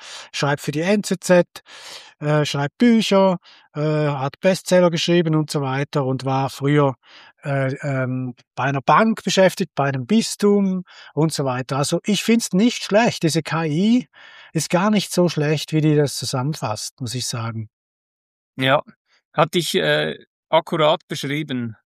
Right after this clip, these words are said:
Speaker 1: <laughs> Hat die wichtigsten Sachen natürlich ausgelassen. Die Leidenschaft für die Freiheit steht zum Beispiel nicht drin. <laughs>
Speaker 2: Und du warst, äh,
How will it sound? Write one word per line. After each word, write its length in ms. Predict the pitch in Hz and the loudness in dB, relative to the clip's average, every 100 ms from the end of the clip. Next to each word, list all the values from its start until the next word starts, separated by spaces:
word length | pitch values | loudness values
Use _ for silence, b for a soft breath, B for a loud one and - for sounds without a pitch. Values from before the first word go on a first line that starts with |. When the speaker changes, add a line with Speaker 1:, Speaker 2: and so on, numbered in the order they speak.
| _ _ _ _ _ | _ _ _ _ _
Speaker 1:
<laughs> 60 | 143 - - - - 240 - B B - | -6 -6 -12 -18 -2 0 0 B B -2
Hat 200 | 156 - | 0 2
die 100 | 151 | 4
wichtigsten 480 | 208 - 202 185 | 2 2 -2 0
Sachen 320 | 175 170 165 165 | 4 4 4 0
natürlich 420 | 156 156 147 147 | 2 2 0 -2
ausgelassen. 800 | 135 156 - 135 117 - 131 B B - | -2 -2 -2 -2 -4 -8 -10 B B -2
Die 60 | 151 | 0
Leidenschaft 560 | 139 165 170 160 - | 2 2 2 0 -2
für 80 | 160 | -4
die 80 | 151 | -4
Freiheit 500 | - 135 170 151 - | -2 0 2 2 0
steht 220 | 151 139 | -2 -2
zum 100 | 139 | -2
Beispiel 300 | 139 - 131 | -4 -4 -2
nicht 280 | 135 147 - | -2 -4 -2
drin. 400 | 151 127 113 123 B - | 0 0 -4 -8 B -10
<laughs> 2500 | - - - _ _ _ _ _ _ _ _ _ _ _ - - - - - - _ _ _ - | -10 -14 -20 _ _ _ _ _ _ _ _ _ _ _ -8 -6 -8 -12 -18 -20 _ _ _ 0
Speaker 2:
Und 420 | 151 156 - - _ | 2 0 -2 -10 _
du 240 | 165 175 165 | -6 -4 0
warst, 440 | 165 175 - - - | 2 2 -2 -10 -2
äh, 560 | 147 156 151 - 117 | 0 2 0 -2 -10